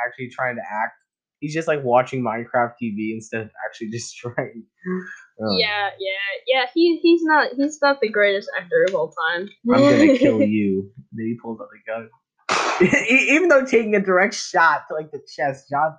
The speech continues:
Speaker 1: Thick, he, he, he's down, but there's Gurney in the background, of course. He points to the
Speaker 2: <laughs>
Speaker 1: Monster Energy. Oh, yeah. Oh, look at him. He's gonna take a big gulp.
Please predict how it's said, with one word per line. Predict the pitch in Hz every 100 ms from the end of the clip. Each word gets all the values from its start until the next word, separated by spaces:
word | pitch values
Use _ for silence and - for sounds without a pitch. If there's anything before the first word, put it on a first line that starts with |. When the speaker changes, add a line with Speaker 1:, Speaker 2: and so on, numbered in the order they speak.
| 131
Speaker 1:
Thick, | 139 - _ _ _ - - _ -
he, | 190
he, | 202 220 226
he's | 277 302
down, | 196 190 214 214 - _ _ -
but | 160 156 _ _ -
there's | 156 156
Gurney | 135 139 131
in | 113
the |
background, | 90 90 95 101 113
of | 113 -
course. | 92 95 - _ _ _ _ _
He | - 277
points | 143 143 247
to |
the | 123
Speaker 2:
<laughs> |
Speaker 1:
Monster | 127 123 - 120
Energy. | 120 120 131 120
Oh, | 117
yeah. | 113 107 101 104 - _ _ _ _ - _ _ -
Oh, | 92
look | 104 104
at |
him. | 104 101
He's | 101
gonna | 107
take | 110
a | 87
big | - 107 90
gulp. | - 90